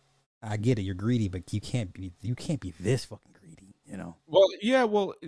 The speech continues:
Speaker 2: yeah, that, and it's like, well, A I is not gonna really help you in th-, in that sense. It's like, well,
Speaker 1: Right, it's not ready. Right, I agree.
Speaker 2: not, it, it's not ready, and then you're asking for people to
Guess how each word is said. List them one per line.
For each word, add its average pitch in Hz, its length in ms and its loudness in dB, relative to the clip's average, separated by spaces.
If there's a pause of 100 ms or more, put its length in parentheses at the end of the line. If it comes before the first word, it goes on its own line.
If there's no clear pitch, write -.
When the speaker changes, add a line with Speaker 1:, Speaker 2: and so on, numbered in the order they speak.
(160)
Speaker 2:
yeah, 175 320 4
that, 147 400 0
and 135 100 0
it's 135 140 -2
like, 135 160 0
well, 131 300 2
A 135 180 2
I 127 200 2
is 104 120 -2
not 104 220 -4
gonna 92 180 -6
really 85 300 -6
help 101 260 -8
you 73 140 -10
in 71 140 -12
th-, 71 140 -12
in 80 120 -10
that 76 160 -8
sense. 101 320 -8
It's - 160 -12
like, 76 240 -8
well, 78 200 -6
Speaker 1:
Right, 101 220 -2
it's 101 140 -6
not 104 180 0
ready. 90 340 -8
Right, 90 220 -6 (180)
I 98 120 -8
agree. 90 160 -8
Speaker 2:
not, 127 200 2 (200)
it, 117 200 0
it's 123 220 0 (100)
not 110 320 2
ready, 117 280 4
and 104 100 0
then 107 100 0
you're 110 140 0
asking 104 380 -2
for 90 500 -6
people 104 280 -6
to 90 140 -4